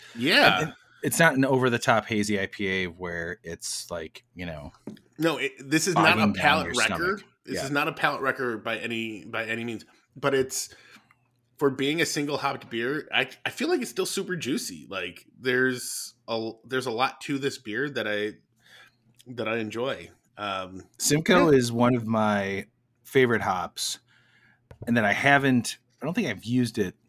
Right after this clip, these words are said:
Speaker 2: in any of my hazy I P As, but I've used it in I P As and pale ales, and Simcoe is one of my favorite, uh, hops.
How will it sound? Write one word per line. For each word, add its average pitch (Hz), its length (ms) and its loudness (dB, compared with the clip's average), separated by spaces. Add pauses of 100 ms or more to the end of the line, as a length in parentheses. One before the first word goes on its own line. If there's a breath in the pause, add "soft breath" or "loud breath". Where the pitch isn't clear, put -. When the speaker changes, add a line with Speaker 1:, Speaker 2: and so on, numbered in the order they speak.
(760 soft breath)
Speaker 2:
in 123 180 4
any 110 300 2
of 95 200 -4
my 90 300 -4
hazy 95 500 -4
I 85 80 -6
P 90 240 -8 (160)
As, 82 100 -12
but 95 140 -6
I've 95 140 -6
used 123 200 2
it 127 40 2
in 113 120 2
I 107 120 0
P 104 180 -4
As 92 360 -4 (380 soft breath)
and 87 120 -10
pale 92 260 -4
ales, 82 300 -6
and 87 140 -12
Simcoe 101 720 -2
is 82 680 -8 (880)
one 101 240 -2
of 87 480 -6 (680)
my 101 180 0
favorite, 80 440 -6 (140)
uh, 78 220 -8
hops. - 480 -12